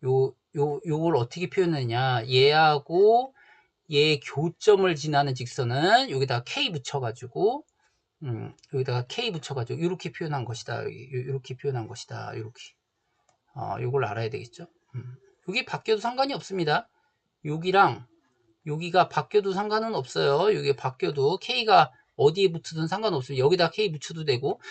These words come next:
그러니까 여기다가 K를 붙여도 되고, 여기다가 K를 붙여도 되고,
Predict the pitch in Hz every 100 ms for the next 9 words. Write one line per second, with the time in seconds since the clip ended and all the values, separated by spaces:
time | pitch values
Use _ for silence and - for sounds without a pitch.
0 | - - 139 147 180 165 160 - 247 240
1 | 180 135 156 143 123 120 123 165 180 160
2 | 151 226 220 151 - 143 131 117 123 -